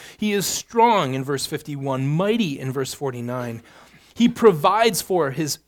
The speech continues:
people in verse fifty-three. He is a helper to them in verse fifty-four. He is more than that. He is merciful to them. But he destroys those who are pride, who are proud.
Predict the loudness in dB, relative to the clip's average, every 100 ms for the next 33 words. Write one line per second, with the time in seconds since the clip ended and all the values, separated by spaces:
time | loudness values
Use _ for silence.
0 | _ -6 -4 -6 -6 -4 -4 -4 -4 -8
1 | -8 -14 -10 -8 -6 -8 -16 -4 0 2
2 | 0 0 0 0 0 -4 -4 -10 -8 -6
3 | -8 -8 -14 -20 -8 -2 0 0 -4 -8
4 | -10 -10 -12 -6 -4 -4 -6 -18 _ _
5 | -20 _ 2 2 2 4 6 4 0 -4
6 | -8 -6 0 4 4 2 -6 _ _ -2
7 | 2 2 2 0 -2 -4 -12 -12 _ _
8 | -10 -8 -6 -8 -12 -14 _ _ _ _
9 | _ _ _ _ _ _ _ _ -10 -4
10 | -2 -2 -4 -4 -2 0 -2 -4 -6 -8
11 | -10 -12 -12 -12 -12 -12 -16 -20 _ _
12 | _ _ _ _ _ -8 -6 -6 -10 _
13 | _ -12 -12